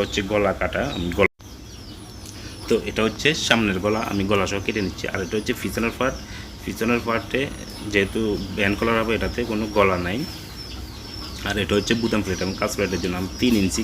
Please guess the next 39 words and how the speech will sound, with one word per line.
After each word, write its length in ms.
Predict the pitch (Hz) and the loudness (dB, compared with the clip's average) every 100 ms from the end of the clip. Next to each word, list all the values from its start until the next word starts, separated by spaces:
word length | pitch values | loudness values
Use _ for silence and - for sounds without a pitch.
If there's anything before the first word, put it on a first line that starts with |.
| - | -2
করে 160 | 117 147 | 0 0
এটা 120 | 90 90 | -2 -2
কেটে 200 | 101 92 90 | -2 -2 -2
রেখেছি। 300 | 82 87 - - - - - - - - | -4 -6 -8 -10 -10 -14 -14 -14 -12 -8
তো 40 | - | -2
আমি 80 | 107 123 | 0 0
সব 80 | - | -2
কিছু 140 | 127 127 | -4 2
যেহেতু 200 | 123 107 110 | 2 2 0
কেটে 200 | 131 123 110 | 2 2 0
রেখেছি, 260 | 101 107 117 | -2 0 -2
আমি 100 | 104 107 | 0 -2
আপনাদেরকে 380 | 98 98 98 117 - | -4 -4 -2 -2 2
সেলাই 180 | 98 101 | 2 4
করে 100 | 107 | 2
একদম 160 | 92 104 - | 2 0 0
সহজভাবে 540 | 117 113 101 104 113 117 104 | 2 4 4 2 0 0 0
যে 80 | 101 95 - | 0 -2 -8
কীভাবে 240 | 101 104 101 | -4 -2 0
ব্যান্ড 160 | 92 98 | 0 0
কলার 180 | 104 104 | 0 2
লাগানো 200 | 107 98 90 | 2 0 0
যায়, 120 | 110 - - - - | -2 -2 -8 -8 -4
এটা 120 | 120 127 | 4 6
আমি 120 | 110 107 | 6 0
আপনাদেরকে 360 | 98 92 95 - - | -2 -2 -2 -2 0
সেলাই 180 | 90 87 | 0 0
করে 100 | 90 | -2
দেখাবো। 200 | 85 85 90 | -2 -4 -4
এটা 80 | 92 | -2
হচ্ছে 160 | 107 127 - | 0 0 0
পিছনের 320 | 95 113 120 | 0 2 0
পার্ট, 160 | - 147 - | 0 -2 0
প্রথমে 380 | 95 87 104 113 - | -2 -2 -2 -2 -2
পিছনের 460 | 101 - - 110 107 | -2 -2 0 2 2
পার্টে 160 | 110 117 | 2 4
দুইটা 180 | 104 101 110 | 4 4 2
টেকিন 200 | 113 120 | 2 0
আছে, 120 | 117 | 0